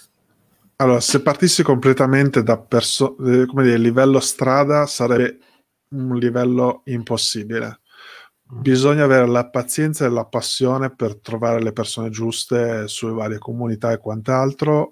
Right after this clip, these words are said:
Speaker 1: oppure avere una buona rete de-, di contatti con la stesso produttore. Per esempio con, eh, con Wasp è stato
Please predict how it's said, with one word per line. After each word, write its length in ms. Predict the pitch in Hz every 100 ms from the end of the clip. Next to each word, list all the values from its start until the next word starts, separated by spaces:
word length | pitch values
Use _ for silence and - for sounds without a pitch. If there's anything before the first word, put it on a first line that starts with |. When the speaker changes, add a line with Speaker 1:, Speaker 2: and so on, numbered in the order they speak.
| 135
Speaker 1:
oppure 480 | 127 127 123 123 127 - - - - -
avere 340 | 120 123 120
una 400 | 120 120 117 110
buona 340 | 110 123 123 123
rete 400 | 120 123 127 117
de-, 380 | 120 113 113 107
di 120 | 110
contatti 880 | - 113 107 107 107 _ - 113 110
con 160 | 110 110
la 60 |
stesso 360 | 104 - - 113
produttore. 720 | - 117 110 - - - - _ _
Per 120 | 117
esempio 400 | 113 110 113 117 110
con, 340 | 120 113 113
eh, 240 | 113 110 110
con 160 | - 127
Wasp 380 | 123 113 -
è 40 | 123
stato 440 | - 113 - 117